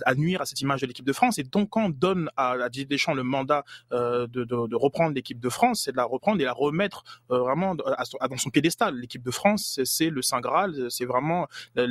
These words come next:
c'est la chose sur laquelle tous les Français sont d'accord et se rallient. Et, et le, le, la mission de Didier Deschamps, c'est ça. Et il le fait avec Karim, Karim Benzema, qui a été un de ses hommes de base durant, euh, plusieurs années, notamment, euh,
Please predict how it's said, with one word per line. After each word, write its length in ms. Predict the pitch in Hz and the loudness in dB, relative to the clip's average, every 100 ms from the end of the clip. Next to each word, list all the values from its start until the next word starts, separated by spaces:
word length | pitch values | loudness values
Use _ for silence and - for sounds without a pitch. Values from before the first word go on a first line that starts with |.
| 123 | 0
c'est 160 | - 127 | -2 0
la 220 | 131 185 | 2 2
chose 240 | 175 - 208 | 0 0 0
sur 120 | 139 | 0
laquelle 300 | 123 156 131 | -2 0 0
tous 120 | 147 | 0
les 80 | 139 | -2
Français 280 | 135 131 175 | -2 -2 -2
sont 380 | - 175 175 | 0 0 0
d'accord 460 | 156 131 123 - 185 | -2 0 -2 2 0
et 40 | |
se 120 | 139 135 | 0 -2
rallient. 440 | 147 202 196 127 | 0 2 0 0
Et, 160 | 135 131 | -4 -4
et 140 | 135 123 | -4 -2
le, 260 | 135 151 - | 0 0 0
le, 140 | 165 | -2
la 140 | 139 165 | 0 0
mission 320 | 151 - 151 - - _ | 0 -2 -4 -8 -20 _
de 140 | 120 | -2
Didier 120 | 123 | 0
Deschamps, 280 | 123 127 208 | 2 2 2
c'est 160 | 220 196 | 0 2
ça. 160 | 226 - - - | 0 -2 -14 -2
Et 60 | |
il 80 | 139 | 2
le 80 | 151 | 2
fait 200 | - - - | 0 -2 2
avec 340 | 190 208 262 - | 0 2 -2 -2
Karim, 420 | - 143 143 139 | -4 -4 -4 -6
Karim 420 | 135 131 135 143 131 | -2 0 2 0 -2
Benzema, 360 | 135 214 254 | 0 2 2
qui 100 | - | 0
a 60 | 139 | -2
été 200 | 123 180 | 0 -2
un 140 | 151 143 | 0 -4
de 100 | 131 | -4
ses 140 | 131 | 0
hommes 140 | 139 131 | 0 2
de 80 | |
base 280 | 135 220 190 | 2 2 0
durant, 380 | - 135 151 185 - - | -6 -2 0 -2 -6 0
euh, 60 | 131 | 0
plusieurs 320 | - 135 131 | 0 0 2
années, 240 | 131 143 202 | 2 2 0
notamment, 560 | 151 156 135 170 180 143 | 0 0 0 0 0 -2
euh, 240 | 127 123 | -2 -2